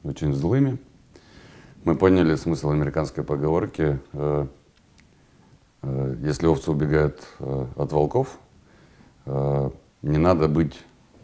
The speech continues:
Быстрее, чем самый быстрый волк. Надо быть быстрее, чем самая медленная овца.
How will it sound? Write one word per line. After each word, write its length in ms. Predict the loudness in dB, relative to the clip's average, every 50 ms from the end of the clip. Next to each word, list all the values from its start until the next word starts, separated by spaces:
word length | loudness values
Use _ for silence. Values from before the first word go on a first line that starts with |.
| -16 -8
Быстрее, 500 | -2 -2 -2 -2 -2 0 2 2 2 2
чем 180 | 0 -2 -4 -2
самый 280 | 0 0 0 2 0
быстрый 340 | 0 0 -2 -4 -4 -4 -2
волк. 340 | 0 0 0 -2 -4 -6 -10 -8
Надо 240 | -6 -4 -2 -2 -2
быть 180 | -2 -2 -4
быстрее, 360 | -2 -4 -6 -4 -4 -4 -4
чем 180 | -4 -6 -8 -6
самая 260 | -4 -4 -2 -2 0
медленная 460 | 0 0 -2 -2 -2 -2 -2 -2 -2
овца. 320 | -4 -6 -8 -12 -14 -14